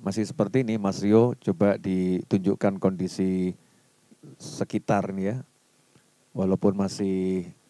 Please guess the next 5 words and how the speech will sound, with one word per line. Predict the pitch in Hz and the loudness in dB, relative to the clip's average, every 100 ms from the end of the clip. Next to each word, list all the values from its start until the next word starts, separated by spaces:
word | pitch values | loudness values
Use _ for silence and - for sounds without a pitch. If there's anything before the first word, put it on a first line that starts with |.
| _ _ - | _ _ -2
bongkar-bongkaran | 90 85 98 90 95 90 95 92 104 127 123 _ _ _ _ _ _ _ _ | -2 -2 -4 -4 -4 -4 -4 -2 -4 -6 -14 _ _ _ _ _ _ _ _
dari | - 95 95 | -6 -2 -2
siang | 85 113 101 95 | -4 0 0 0
tadi | 95 95 101 98 | -4 -4 0 0
ya, | 131 | -2